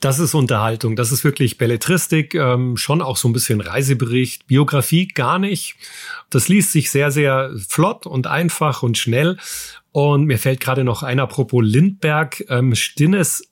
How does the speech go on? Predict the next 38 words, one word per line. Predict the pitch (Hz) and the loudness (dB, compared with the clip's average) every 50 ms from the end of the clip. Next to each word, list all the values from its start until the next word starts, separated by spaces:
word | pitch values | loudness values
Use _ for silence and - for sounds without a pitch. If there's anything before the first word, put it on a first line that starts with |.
| _ | _
war | - 104 98 107 110 135 160 143 | -10 -8 -6 -4 -2 0 0 0
selbst | 120 117 131 165 214 - - - - | 2 0 0 0 0 -2 -4 -4 -4
inspiriert | 135 117 110 - - 120 113 120 113 | -4 -4 -2 -2 -2 0 0 0 -2
von | - - 110 107 | -2 -2 -2 -2
Lindbergh, | 104 107 127 151 160 - - 147 151 151 - - - - - - - - _ _ | 0 2 2 2 2 0 0 0 0 -2 -4 -8 -14 -16 -16 -16 -18 -20 _ _
aber | - - 117 110 123 120 | -6 -4 -2 0 0 0
sie | 110 104 127 135 | 0 0 0 0
hat | 123 | 0
dann | 120 117 | -2 -2
eben | 127 123 110 117 117 | -4 -4 -4 -2 -2
gesagt, | 110 107 117 117 - - | 0 0 -2 -2 -4 -6
„Ich | - 113 - | -8 -4 -2
mache | 123 113 101 - | -2 -2 0 -2
als | 117 110 - | -4 -4 -6
Frau | - - 104 104 113 | -6 -6 -6 -6 -4
auch | - 120 127 - - | -2 -4 -4 -2 0
was.“ | 147 143 - - - - - - - - | -2 -2 -2 -4 -8 -14 -18 -18 -20 -18
Sie | - - - 120 | -8 -4 -2 -2
hat | 123 - | 0 0
übrigens | 185 151 135 143 139 127 - | -2 0 0 0 0 0 -2
gelebt | - 127 123 147 - - | -2 -2 -2 -2 -2 -4
von | - 139 127 | -4 -2 -2
neunzehnhunderteins | 120 120 120 120 - - 135 120 117 120 107 - - 98 101 117 147 147 - - | 0 -2 -2 -4 -4 -2 -2 0 0 0 0 -2 -4 -6 -2 -2 0 -2 -2 -4
bis | - 135 120 - - | -6 -6 -6 -4 -4
neunzehnhundertneunzig. | 113 120 120 117 - - 123 107 117 113 113 107 - - 104 101 101 101 110 123 131 135 131 - - - 101 - - - - - - - - - - _ _ _ | -4 -4 -4 -4 -6 -6 -4 -4 -4 -4 -4 -6 -6 -6 -8 -6 -6 -4 0 2 2 2 0 -2 -6 -8 -10 -14 -16 -18 -18 -20 -20 -20 -20 -20 -20 _ _ _
Aber | - - 117 | -4 -2 0
das | 120 113 - | 0 0 0
Buch | - 165 165 175 135 | 2 2 4 4 2
konzentriert | - - 131 127 123 - 135 - - 131 135 127 - | 2 0 0 0 0 0 -2 -2 0 0 0 0 0
sich | - 139 127 113 - - - | -2 -2 -2 -2 -4 -6 -6
einfach | - 113 127 131 - 147 123 - 143 | -4 -2 -2 -2 0 -2 -2 0 0
nur | 135 127 127 135 120 | 0 0 0 -2 -4
auf | 117 107 - | -6 -10 -8
diese | - 131 127 135 135 131 101 | -6 -4 -2 0 0 0 -2
Reise, | 101 101 107 120 117 117 120 | -2 -4 -4 -4 -4 -4 -4
diese | 107 117 117 113 113 113 98 | -6 -6 -8 -8 -8 -8 -8
zwei | - - 107 101 101 | -8 -8 -6 -6 -6
Jahre. | 104 101 98 95 101 110 117 123 110 | -8 -8 -8 -8 -6 -4 -2 -2 -4